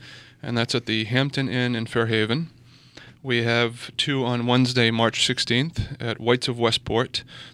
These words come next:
The first is at two thirty in the afternoon, and the second is at six thirty. And then finally on Saturday, March nineteenth, we have one at our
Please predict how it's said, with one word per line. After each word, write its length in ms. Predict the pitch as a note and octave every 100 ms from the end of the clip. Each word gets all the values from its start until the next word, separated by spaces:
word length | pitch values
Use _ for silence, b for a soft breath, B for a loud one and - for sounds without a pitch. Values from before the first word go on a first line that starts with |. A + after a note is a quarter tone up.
| -
The 80 |
first 340 | A2 B2 B2 -
is 180 | A2 A2+
at 120 | -
two 160 | - C#3
thirty 340 | C#3 C3 B2
in 80 | A#2+
the 100 | A#2+
afternoon, 560 | A#2+ - B2 B2 A#2+ A#2+
and 100 | A2
the 60 |
second 340 | - F#2+ A#2 A2+
is 140 | G#2+
at 80 | -
six 320 | - A2+ -
thirty. 380 | - G2 A2 D#3 - B B B B B
And 220 | - B2 A#2+
then 80 |
finally 380 | A#2 D3 D#3 D3
on 100 | C3+
Saturday, 440 | A#2+ C3+ C3+ C3 B2+
March 320 | B2+ B2 -
nineteenth, 480 | B2 A#2+ B2+ A#2+ -
we 80 | A#2+
have 140 | A#2
one 200 | A#2 A#2
at 120 | A#2
our 320 | G2 A2+ A2+